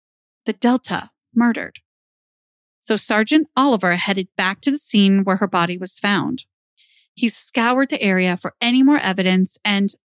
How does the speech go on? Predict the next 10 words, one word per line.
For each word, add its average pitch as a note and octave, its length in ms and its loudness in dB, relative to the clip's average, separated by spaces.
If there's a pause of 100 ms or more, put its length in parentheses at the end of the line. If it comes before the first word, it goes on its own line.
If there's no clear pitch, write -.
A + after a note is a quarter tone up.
that A3 180 -2
effort B3 320 -2
was C4 160 0
not G#3+ 240 2
for A3 80 0
nothing. G#3 480 0 (460)
They A3 100 2
discovered G#3+ 640 -2
muddy G#3+ 300 2
footprints - 640 -4